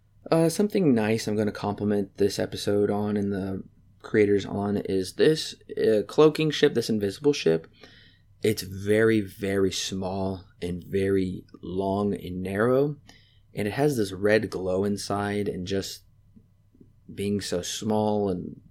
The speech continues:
Anakin is flying this thing like a maniac. They're getting shot at, they're getting rebuffed off of blasts and everything.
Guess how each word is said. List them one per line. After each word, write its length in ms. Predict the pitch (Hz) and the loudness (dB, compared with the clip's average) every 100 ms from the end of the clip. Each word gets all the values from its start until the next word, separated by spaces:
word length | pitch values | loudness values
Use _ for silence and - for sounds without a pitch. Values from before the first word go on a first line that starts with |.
| _ _ _ - - | _ _ _ -18 -8
Anakin 480 | 110 110 101 107 92 | -2 -2 -2 -4 -4
is 100 | - | -4
flying 460 | - 98 98 98 | -2 0 0 -2
this 160 | 95 - | -4 -4
thing 200 | 107 98 | -4 -4
like 160 | 92 87 | -6 -6
a 60 | |
maniac. 800 | 98 127 156 151 147 143 139 - - - - _ - | -2 0 2 4 4 2 -2 -6 -20 -20 -20 _ -8
They're 100 | 101 | -2
getting 180 | 101 85 | -2 -2
shot 440 | - 131 123 117 | -2 0 2 2
at, 220 | 110 110 | 2 0
they're 100 | 101 | -2
getting 380 | 98 92 85 - _ - | -2 -4 -4 -12 _ -14
rebuffed 960 | 92 104 101 - _ _ 107 107 - 101 | -4 -2 -2 -4 _ _ 0 0 0 -2
off 220 | 104 92 | -2 -2
of 180 | 87 - _ _ | -6 -8 _ _
blasts 600 | 98 107 107 101 - - | 0 0 2 -2 -4 -6
and 100 | 101 | -4
everything. 540 | 101 98 98 95 98 | -4 -4 -4 -2 -4